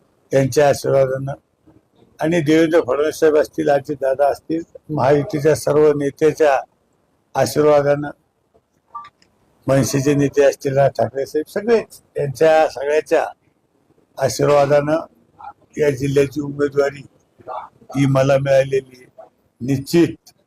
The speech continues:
मी त्यांचं सगळ्याचं, खरोखर मी त्यांचं, अ,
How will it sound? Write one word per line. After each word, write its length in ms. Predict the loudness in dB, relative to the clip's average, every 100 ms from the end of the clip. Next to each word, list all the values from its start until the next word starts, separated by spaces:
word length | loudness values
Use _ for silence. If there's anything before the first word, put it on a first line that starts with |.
| _ -10
मी 120 | -8
त्यांचं 440 | -2 -2 -2 -4
सगळ्याचं, 640 | -2 -2 2 2 2 -2 -4 -12 _ _ _ _ _ _
खरोखर 600 | -4 0 2 2 4 2 -4 _ _ _ -14
मी 100 | -12
त्यांचं, 800 | -6 -6 -6 -2 2 2 2 0 -8 -20 -20 _ _ _ _ _ _ _ _ _ _ -4
अ, 100 | 0